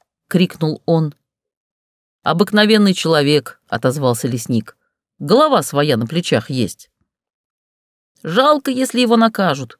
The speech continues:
сказал Гарик. «Он об этом жалеть не будет», сказал лесник. «Он прав, а это самое главное. Речной доктор спас реку, сержант спас доктора.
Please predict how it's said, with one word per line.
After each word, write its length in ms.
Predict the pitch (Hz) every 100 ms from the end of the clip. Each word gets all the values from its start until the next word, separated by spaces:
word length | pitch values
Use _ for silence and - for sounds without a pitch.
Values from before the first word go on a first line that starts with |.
| _
сказал 440 | _ - 160 151 147
Гарик. 440 | 139 120 - - _ _ _ _ _ _ _ _ _ _
«Он 240 | - 196
об 160 | 196 180
этом 200 | 185 175
жалеть 340 | 170 185 185
не 100 | 180
будет», 440 | 170 180 113 - _
сказал 420 | - - 113 104
лесник. 560 | 104 107 117 104 - _ _ _
«Он 180 | - 196
прав, 480 | 185 220 214 110 -
а 160 | 107 117
это 220 | 117 117
самое 340 | - 127 135
главное. 560 | 135 160 151 104 95 120 _ _ _ _ _
Речной 400 | 151 185 233 240
доктор 320 | 214 233 220
спас 360 | 196 - 226 -
реку, 500 | 202 240 226 127 113 - _ _
сержант 480 | - 131 131 208 208
спас 300 | - 151 160
доктора. 580 | 135 151 - 156 151